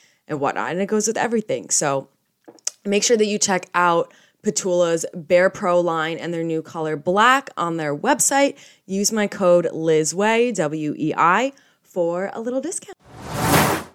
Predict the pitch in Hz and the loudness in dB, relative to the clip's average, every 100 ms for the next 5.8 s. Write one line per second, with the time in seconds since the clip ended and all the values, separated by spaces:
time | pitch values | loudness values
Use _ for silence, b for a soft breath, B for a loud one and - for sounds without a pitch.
0 | _ _ b b b - 294 262 254 240 | _ _ b b b 2 6 8 6 6
1 | 453 554 - 214 220 175 160 165 185 170 | 6 6 6 4 4 4 4 4 2 0
2 | 165 175 175 165 165 156 147 135 160 175 | 0 2 4 4 2 -2 0 0 0 0
3 | 185 202 202 214 220 - 220 220 214 226 | 0 -2 -2 -2 0 2 2 2 2 2
4 | 220 226 175 165 156 110 156 165 - 160 | 2 2 0 -4 -4 -2 -2 -2 -4 -4
5 | - 147 151 156 151 143 135 143 | -6 -6 -6 -8 -8 -8 -8 -12